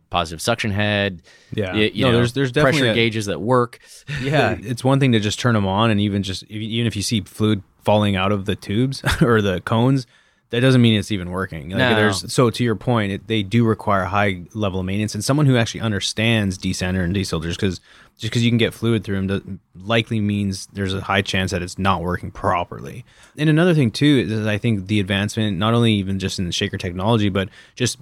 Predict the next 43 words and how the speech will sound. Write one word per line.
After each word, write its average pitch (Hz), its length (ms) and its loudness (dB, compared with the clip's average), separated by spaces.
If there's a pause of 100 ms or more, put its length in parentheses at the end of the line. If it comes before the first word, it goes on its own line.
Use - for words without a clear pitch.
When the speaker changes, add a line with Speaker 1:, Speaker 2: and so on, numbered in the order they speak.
Speaker 2:
mud 107 380 2
tank 110 320 0
configuration. 95 920 -2 (400)
The 127 140 0
rigs 131 280 4
that 98 120 2
I 104 220 0
used 117 260 4
to 101 80 -8
see - 140 -6
'em 104 100 0
on 98 340 -4 (380)
normally 120 540 4
only 113 200 0
had 98 360 -4
two 107 240 0
shakers. - 600 -4 (360)
And 113 140 2
Speaker 1:
Right. 117 80 4
Speaker 2:
now 101 500 0 (180)
most 120 480 4
rigs 107 540 0
on 104 220 0
land, 98 300 0
especially 104 300 -2
'cause 104 160 0
at 104 300 -2
the 107 80 -4
rates 113 300 2
we're 87 100 -8
pumping, 95 300 -8
have 98 200 -4
three, 113 340 0
maybe 110 280 2
even 104 180 2
four 120 300 -2
shakers. 90 540 -6 (480)
And 120 120 -2
so 113 420 4
again, 104 400 -2
it's 101 140 -6
just 113 240 -6
like 101 360 -4